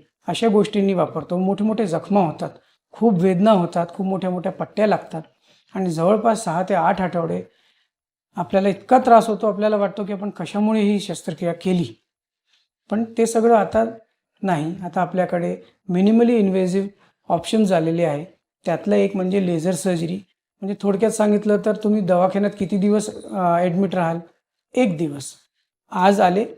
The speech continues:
उद्या घरी आणि घरी एक दिवस आराम केला आणि त्याच्यानंतर एक दिवस कामाला लागले, म्हणजे थोडक्यात तीन दिवसात आपलं ट्रीटमेंट कम्प्लीट.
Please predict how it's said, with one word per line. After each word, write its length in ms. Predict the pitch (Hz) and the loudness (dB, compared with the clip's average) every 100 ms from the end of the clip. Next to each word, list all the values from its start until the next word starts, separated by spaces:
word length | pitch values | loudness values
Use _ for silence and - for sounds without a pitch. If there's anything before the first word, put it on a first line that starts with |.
| - | -4
उद्या 200 | 196 233 | 2 2
घरी 340 | 202 185 127 - _ _ _ _ _ _ _ | 4 0 -2 -12 _ _ _ _ _ _ _
आणि 180 | 190 190 | -4 0
घरी 440 | 180 190 220 262 - _ | 2 4 2 0 -8 _
एक 220 | 208 202 | 0 0
दिवस 260 | 190 240 247 | 2 0 2
आराम 280 | 196 170 175 | 2 2 -2
केला 280 | 170 160 180 - _ _ _ _ | -4 -6 -6 -12 _ _ _ _
आणि 80 | 185 170 | -10 -4
त्याच्यानंतर 540 | 185 175 214 220 214 214 | -4 0 0 0 0 0
एक 200 | 214 185 | 0 0
दिवस 320 | 214 220 - - _ | 0 -2 -6 -18 _
कामाला 360 | 254 262 240 180 | 4 4 4 0
लागले, 360 | 156 135 135 135 _ _ _ | -2 -6 -10 -14 _ _ _
म्हणजे 180 | 196 202 | -4 -2
थोडक्यात 340 | 202 202 202 240 - - _ | 0 -2 0 -4 -4 -18 _
तीन 240 | 285 311 | 8 8
दिवसात 400 | 262 226 208 214 202 - | 8 4 2 0 -2 -4
आपलं 440 | 196 196 196 208 - - _ _ _ | -4 0 0 0 -4 -16 _ _ _
ट्रीटमेंट 480 | - 208 208 220 226 - - | 0 0 0 -2 -2 -8 2
कम्प्लीट. 440 | 240 226 214 151 | 4 4 0 -4